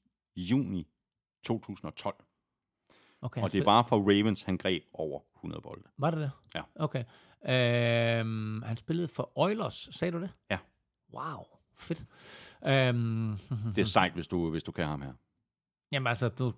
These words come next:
Speaker 2: gennemgår jeg, øh, Oilers receiver, øh, Hay-, Hayward Jeffries.
Speaker 1: Mm, nej.
Speaker 2: Nej. Øhm. Hvem sagde du?
Speaker 1: Han
Speaker 2: Oil-
Speaker 1: slutter, han slutter altså som en
Speaker 2: Ja,
Speaker 1: Raven i,
Speaker 2: ja,
Speaker 1: i
Speaker 2: ja.
Speaker 1: to tusind og tolv.
Speaker 2: Ja.
Speaker 1: Han, øh, spillede for, for Oilers, for Ravens,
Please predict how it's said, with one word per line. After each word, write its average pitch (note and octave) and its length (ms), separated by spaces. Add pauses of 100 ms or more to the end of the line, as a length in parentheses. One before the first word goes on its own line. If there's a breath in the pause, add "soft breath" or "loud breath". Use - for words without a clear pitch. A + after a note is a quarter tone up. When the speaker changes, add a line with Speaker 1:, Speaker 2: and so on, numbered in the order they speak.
(220)
Speaker 2:
gennemgår B2+ 340
jeg, A2 500
øh, A2 80 (100)
Oilers B2+ 440
receiver, A#2 420
øh, A#2 280
Hay-, C3 240
Hayward B2 300
Jeffries. - 480 (260)
Speaker 1:
Mm, G#2+ 80
nej. F#2+ 360 (260)
Speaker 2:
Nej. A#2+ 240 (240)
Øhm. A#2 880 (1800 loud breath)
Hvem B2 140
sagde A#2+ 220
du? G#2+ 120
Speaker 1:
Han B2+ 100
Speaker 2:
Oil- E3+ 80
Speaker 1:
slutter, F3+ 260
han A#2+ 120
slutter F#3 260
altså C#3 180
som C3+ 200
en A#2+ 120
Speaker 2:
Ja, B2+ 60
Speaker 1:
Raven D3+ 260
i, - 40
Speaker 2:
ja, A#2 300
Speaker 1:
i - 40
Speaker 2:
ja. A#2 60
Speaker 1:
to E3 80 (100)
tusind C3+ 220
og F#2 80
tolv. F#2+ 280
Speaker 2:
Ja. A#2+ 160 (400 soft breath)
Speaker 1:
Han, A#2 80 (160)
øh, A2 380
spillede G3 260
for, D3 300
for D3+ 200
Oilers, G3 420
for C#3+ 80
Ravens, E3 560